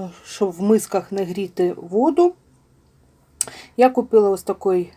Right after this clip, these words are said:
а, з нержавіючої сталі з тонким дном на два літра чайничок. Ось такий він міленький.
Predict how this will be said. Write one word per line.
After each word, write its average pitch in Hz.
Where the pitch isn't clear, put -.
а, 180
з 185
нержавіючої 196
сталі 269
з 254
тонким 185
дном 269
на 202
два 190
літра 220
чайничок. 165
Ось 214
такий 240
він 226
міленький. 175